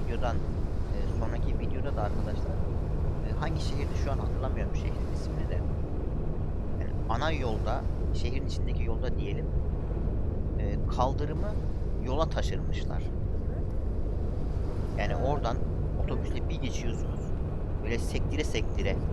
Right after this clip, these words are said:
E, şey gibi düşünün yani. E, tofaşçılar vardır ya arkadaşlar. Aracın yaylarını keserler.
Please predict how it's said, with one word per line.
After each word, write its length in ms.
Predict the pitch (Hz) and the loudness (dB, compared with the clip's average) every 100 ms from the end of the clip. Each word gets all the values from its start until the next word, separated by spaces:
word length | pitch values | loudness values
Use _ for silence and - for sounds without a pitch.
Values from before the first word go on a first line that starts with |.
| - - - | 2 2 0
E, 100 | 110 | 0
şey 260 | - 160 156 | 2 2 2
gibi 240 | 135 117 | 0 0
düşünün 340 | - - - 101 | 0 0 0 0
yani. 220 | 101 98 98 - - - - - - - | 0 0 0 -2 -2 -2 -2 0 0 0
E, 340 | 110 107 - | 0 0 0
tofaşçılar 600 | - 143 147 - 165 135 | -2 2 2 2 0 0
vardır 260 | 135 135 131 | 2 0 0
ya 100 | 113 | 0
arkadaşlar. 520 | 110 110 104 - - - - - - - - | 0 0 0 0 0 0 0 0 -2 0 0
Aracın 380 | 117 117 113 110 | 2 0 0 0
yaylarını 440 | 113 110 104 104 | 2 2 2 2
keserler. 500 | - 104 113 104 107 | 2 2 0 0 0